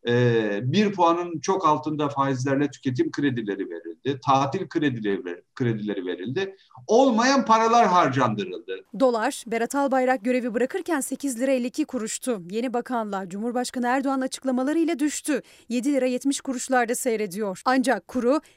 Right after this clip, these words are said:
Speaker 2: kısa süreli kontrol etmek yetmeyecek yeni ekonomi yönetimine göre. Bunun için de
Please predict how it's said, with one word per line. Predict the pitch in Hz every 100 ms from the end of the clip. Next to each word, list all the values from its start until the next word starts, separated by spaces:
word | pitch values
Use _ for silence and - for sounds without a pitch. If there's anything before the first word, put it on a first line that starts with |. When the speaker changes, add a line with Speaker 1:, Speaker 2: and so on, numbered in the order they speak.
| -
Speaker 2:
kısa | 240 403
süreli | - 330 262
kontrol | 233 240 240 349
etmek | 320 - 403 -
yetmeyecek | 381 381 370 277 302
yeni | 247 240
ekonomi | 233 254 233 226
yönetimine | 220 220 233 226
göre. | 220 226 226 202
Bunun | 165 233 311
için | - 262 214
de | 247 285